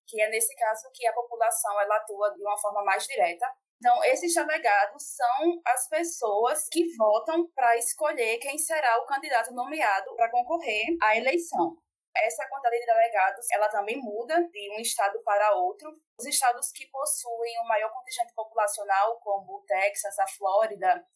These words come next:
Nova York e a Califórnia, elas apresentam um número superior de delegados.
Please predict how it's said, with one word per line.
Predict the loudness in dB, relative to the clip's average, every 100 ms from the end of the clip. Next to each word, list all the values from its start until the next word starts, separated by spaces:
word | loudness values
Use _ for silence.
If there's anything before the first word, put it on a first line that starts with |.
| _ 0
Nova | 2 4
York | 4 6 4 4
e | -4
a | -2
Califórnia, | -2 -2 2 2 4 2
elas | 2 0
apresentam | 0 -2 -6 -6 -8 -6 -8 -6
um | -12 -6
número | -4 -2 -2
superior | -4 -4 -4 -4 -2 0 0 0 -4 _ _ _
de | 0
delegados. | 0 2 2 2 2 -2 -14 -18